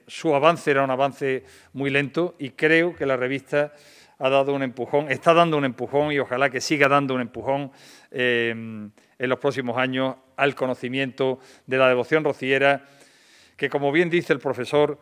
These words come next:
González Faraco, pues, eh, nos abre a otras muchas, eh, estudios comparados con otras realidades que, que, que, que, que tienen relación también, cómo no,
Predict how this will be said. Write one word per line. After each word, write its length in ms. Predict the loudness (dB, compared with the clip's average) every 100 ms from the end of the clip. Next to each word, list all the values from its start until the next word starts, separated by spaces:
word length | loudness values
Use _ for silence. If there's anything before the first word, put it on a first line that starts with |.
| _ _
González 400 | 0 4 4 4
Faraco, 560 | 4 4 4 4 2 0 -12 _ -8
pues, 400 | -4 -4 -4 -6
eh, 500 | -4 -4 -4 -6 -8
nos 360 | -8 -2 -2 0
abre 480 | 4 6 6 4 4
a 160 | 2 2
otras 260 | 0 -2
muchas, 640 | -2 -6 -2 -2 -4 -14 -14
eh, 300 | -12 -12 -12
estudios 420 | -8 0 2 4
comparados 680 | 2 2 6 8 8 6 4 -4 -20 -20 -16 -2
con 160 | 0
otras 480 | 0 2 4 2 0 -18 _ -6
realidades 760 | 2 2 4 4 6 4 2 -2
que, 520 | -2 0 0 -2 -8
que, 280 | -12 -12 -12
que, 220 | -12 -12
que, 200 | -12 -10
que 140 | -4
tienen 280 | 4 4 4
relación 420 | 0 -2 0 -2
también, 400 | -2 -2 -2 -4
cómo 260 | -2 -2 -2
no, 120 | -4